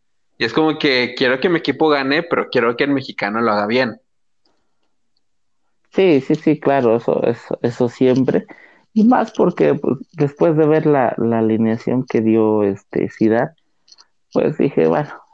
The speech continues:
Speaker 2: no le están dando tanta importancia a la liga, entonces, pues,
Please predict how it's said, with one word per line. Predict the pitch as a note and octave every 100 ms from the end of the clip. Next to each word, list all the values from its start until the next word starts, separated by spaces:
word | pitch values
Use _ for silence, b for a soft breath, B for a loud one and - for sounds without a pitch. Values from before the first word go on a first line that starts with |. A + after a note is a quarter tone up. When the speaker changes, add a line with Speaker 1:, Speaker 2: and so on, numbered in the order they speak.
| -
Speaker 2:
no | C3
le | C3+
están | B2+ - B2+
dando | A#2+ A2+
tanta | - A#2+ A2+
importancia | A2+ - A2 - A2+ A2+ - G2+ D#2+ _ _ _ -
a | G#2+
la | G#2
liga, | A#2+ D3 - E3+ E3 E3 B B B -
entonces, | A#2+ A2+ B2 A#2 A#2+ A2+ -
pues, | A#2 G#2+